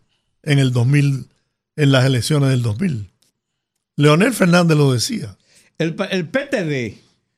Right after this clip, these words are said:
Speaker 2: en esas elecciones sacó seis mil ciento treinta y ocho votos para un cero punto diecinueve. Esos seis mil votos hubiesen sido la diferencia pa,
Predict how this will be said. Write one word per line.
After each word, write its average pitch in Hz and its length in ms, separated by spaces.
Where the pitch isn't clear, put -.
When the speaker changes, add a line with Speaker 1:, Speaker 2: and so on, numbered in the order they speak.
Speaker 2:
en 147 140
esas 208 260
elecciones 156 560
sacó 131 520
seis 170 360
mil 226 420
ciento 202 760
treinta 165 400
y 143 100
ocho 170 280
votos 139 540
para 151 160
un 190 100
cero 190 260
punto 175 280
diecinueve. 143 420
Esos 226 320
seis 185 200
mil 196 240
votos 170 380
hubiesen 165 300
sido 180 200
la 170 80
diferencia 160 580
pa, 139 80